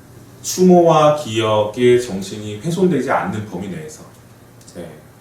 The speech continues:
그리고 우리 다른 우리 이제 생각을 가지신 분들이 생각도 어느 정도 절충될 수 있는 방향으로 사일육 생명안전공원 문제는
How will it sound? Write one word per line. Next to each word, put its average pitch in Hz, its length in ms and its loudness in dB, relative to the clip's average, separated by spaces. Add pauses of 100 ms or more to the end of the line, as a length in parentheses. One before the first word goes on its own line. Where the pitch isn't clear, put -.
(300)
그리고 95 500 -12 (240)
우리 104 520 -4 (1400)
다른 135 400 2
우리 107 280 -2
이제 95 480 -4
생각을 117 480 -2
가지신 104 680 -10
분들이 95 880 -8 (540)
생각도 120 640 -4
어느 135 140 0
정도 123 340 -4
절충될 110 680 -8
수 - 200 -14
있는 113 260 -14
방향으로 95 500 -8 (460)
사일육 113 600 -8
생명안전공원 98 1300 -10
문제는 92 640 -14